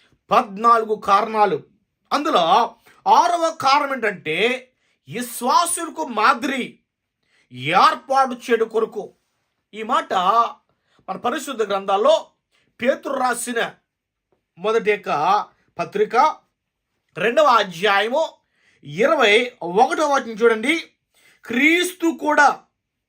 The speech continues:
మీ కొరకు బాధపడి మీరు తన అడుగు జాడల యందు నడుచుకున్నట్లు మీకు మాదిరి ఉంచిపోయెను. పరిశుద్ధాత్ముడు ఈ యొక్క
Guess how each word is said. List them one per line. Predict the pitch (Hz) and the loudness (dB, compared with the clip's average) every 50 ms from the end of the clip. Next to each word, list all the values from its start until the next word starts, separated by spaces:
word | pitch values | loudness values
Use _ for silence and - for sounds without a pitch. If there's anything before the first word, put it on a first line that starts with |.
| _ - | _ -20
మీ | 165 180 214 247 285 320 330 349 349 - - | -12 -6 -4 -2 0 2 2 0 0 0 2
కొరకు | 285 262 233 202 185 - 254 330 359 359 - _ _ _ _ _ _ _ _ _ _ _ _ - 127 127 131 202 | 4 4 4 4 2 0 -6 -6 -6 -8 -12 _ _ _ _ _ _ _ _ _ _ _ _ -20 -14 -6 0 2
బాధపడి | 240 254 277 294 294 285 277 294 277 - 269 262 254 277 254 202 - _ _ _ _ _ _ _ _ _ _ _ _ _ _ _ _ _ _ _ _ - | 4 4 4 4 4 2 2 0 0 2 2 2 2 2 -2 -4 -10 _ _ _ _ _ _ _ _ _ _ _ _ _ _ _ _ _ _ _ _ -18
మీరు | 151 170 196 277 339 349 311 254 233 226 254 302 320 311 - _ _ _ _ _ _ _ _ _ - | -12 -6 -2 0 0 0 2 2 0 0 0 -2 -4 -6 -12 _ _ _ _ _ _ _ _ _ 2
తన | 254 277 277 240 208 208 214 254 269 - - _ _ - - 202 | 2 2 4 4 2 4 4 4 2 0 -4 _ _ 0 2 2
అడుగు | 240 247 269 311 254 254 320 320 247 247 | 2 2 0 -2 -4 -2 -4 -4 -2 2
జాడల | 302 302 294 302 302 302 302 302 311 | 2 4 4 2 2 0 0 2 0
యందు | 302 311 320 320 254 - _ _ _ _ _ _ _ _ _ _ _ _ _ _ 160 | 0 0 -2 -6 -6 -8 _ _ _ _ _ _ _ _ _ _ _ _ _ _ -12
నడుచుకున్నట్లు | 165 185 233 294 311 294 247 - - - 330 320 320 330 - - - 339 359 349 339 _ _ _ _ _ _ _ _ _ | -4 0 2 2 2 0 -4 -10 -14 -12 -8 -2 -2 -2 -2 -4 -6 -8 -8 -8 -10 _ _ _ _ _ _ _ _ _
మీకు | 175 180 196 185 185 190 175 175 170 | -16 -14 -12 -8 -8 -8 -6 -4 -4
మాదిరి | 170 175 175 180 151 175 170 175 175 175 170 156 - _ _ _ _ _ - 143 165 | -2 -2 -2 -2 -4 -6 -6 -6 -6 -6 -8 -10 -14 _ _ _ _ _ -16 -14 -14
ఉంచిపోయెను. | 170 170 156 135 - - 175 151 131 156 170 170 170 156 160 160 160 151 139 - _ _ _ _ - | -14 -16 -18 -20 -18 -18 -16 -16 -14 -12 -10 -10 -8 -8 -8 -8 -10 -10 -12 -14 _ _ _ _ -10
పరిశుద్ధాత్ముడు | 160 170 185 - - 185 175 147 131 185 190 220 220 - 202 208 208 214 220 - - _ _ _ _ - 147 | -10 -8 -8 -10 -8 -10 -10 -4 0 2 2 2 2 -2 -2 0 0 0 0 -2 -6 _ _ _ _ -12 -8
ఈ | 147 156 | -8 -8
యొక్క | 156 156 | -6 -4